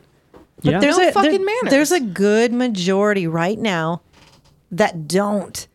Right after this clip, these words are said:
Speaker 1: And I believe it stemmed from my generation that had kids, brought them up, spoiled, entitled.
Speaker 3: I agree.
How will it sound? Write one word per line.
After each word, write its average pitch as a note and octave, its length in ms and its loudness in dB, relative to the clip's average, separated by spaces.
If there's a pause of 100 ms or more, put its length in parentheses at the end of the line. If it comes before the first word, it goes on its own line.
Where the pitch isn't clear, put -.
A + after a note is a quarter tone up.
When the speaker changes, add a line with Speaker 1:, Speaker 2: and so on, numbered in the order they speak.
(320)
Speaker 1:
And G3 300 0
I G#3+ 240 0
believe A#3 400 0
it G#3 140 -4
stemmed A3 420 -2
from E3+ 240 -4
my E3 240 -2
generation E3 720 -4
that E3+ 120 -6
had G#3 440 -4
kids, D3 500 -8 (640)
brought F3+ 460 -2
them G#3+ 220 -2
up, F#3 300 -2 (200)
spoiled, F3 800 -2 (240)
entitled. F3+ 840 0 (600)
Speaker 3:
I G3 120 -6
agree. F#3 400 -6